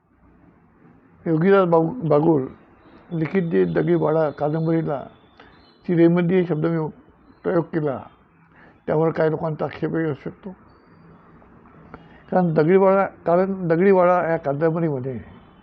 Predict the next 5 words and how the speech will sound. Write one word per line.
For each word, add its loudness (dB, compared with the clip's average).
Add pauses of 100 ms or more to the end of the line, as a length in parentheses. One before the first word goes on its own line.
(600)
दरोडा 0
पडणे, -4 (680)
सामूहिक 0
बलात्कार 2
होणे, -2